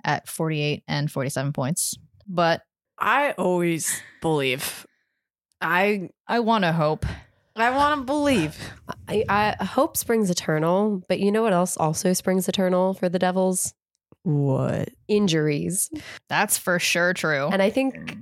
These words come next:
Speaker 3: we can talk about this more as we get into the games, but I,
Speaker 2: Yeah.
Speaker 3: my fear, more than anything else, more than goaltending, more than coaching,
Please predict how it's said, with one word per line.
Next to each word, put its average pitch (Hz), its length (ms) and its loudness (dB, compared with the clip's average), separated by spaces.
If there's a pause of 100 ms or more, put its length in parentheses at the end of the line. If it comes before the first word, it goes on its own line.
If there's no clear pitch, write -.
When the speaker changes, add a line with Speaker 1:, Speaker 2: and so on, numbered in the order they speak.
(240)
Speaker 3:
we 226 100 2
can 233 120 0
talk 180 260 2
about 170 180 0
this - 160 -2
more 160 160 2
as 160 160 0
we 165 60 -2
get 165 100 0
into - 160 -6
the 180 60 -10
games, 175 400 0
but - 120 0
I, 233 40 6
Speaker 2:
Yeah. 165 360 2 (300)
Speaker 3:
my 175 220 4
fear, 247 520 0 (300)
more 208 180 0
than 202 220 0
anything 190 420 2
else, 160 420 0
more 190 280 2
than 185 160 2
goaltending, 160 640 2
more 175 260 2
than 165 180 2
coaching, 160 600 0